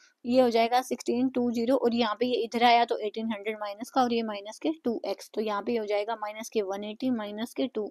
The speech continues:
एक्स, तो माइनस से माइनस कैंसिल, तो एक्स की वैल्यू क्या आ जाएगी, वन एटी by टू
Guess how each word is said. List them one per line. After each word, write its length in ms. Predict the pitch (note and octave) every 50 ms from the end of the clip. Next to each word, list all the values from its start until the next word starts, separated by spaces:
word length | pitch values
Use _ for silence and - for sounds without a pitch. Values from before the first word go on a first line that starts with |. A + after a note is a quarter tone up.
| - -
एक्स, 180 | A3 A#3 - -
तो 80 | B3
माइनस 320 | A3 A3 G#3+ G#3+ A#3 - -
से 60 | C4
माइनस 320 | A#3 G#3 G3 G3 G#3+ A#3 -
कैंसिल, 340 | - G#3 G3+ A3 - C4+ C#4 _ _ - - - _ _ _ _ _ _ _ -
तो 140 | - B3+ - -
एक्स 200 | B3+ B3+ B3+ -
की 120 | - - C#4+
वैल्यू 260 | C4+ B3 B3 B3 B3+
क्या 200 | A#3+ B3 A#3 A3
आ 40 | G#3+
जाएगी, 360 | G3 G#3 G3+ G#3 G#3+ A#3+ C4 B3
वन 220 | A3 A#3 B3 B3+ - -
एटी 260 | A3 A3 - A#3+ A#3
by 240 | G#3+ G#3+ G#3 G#3 G#3 -
टू 180 | - A3+ A#3+ C4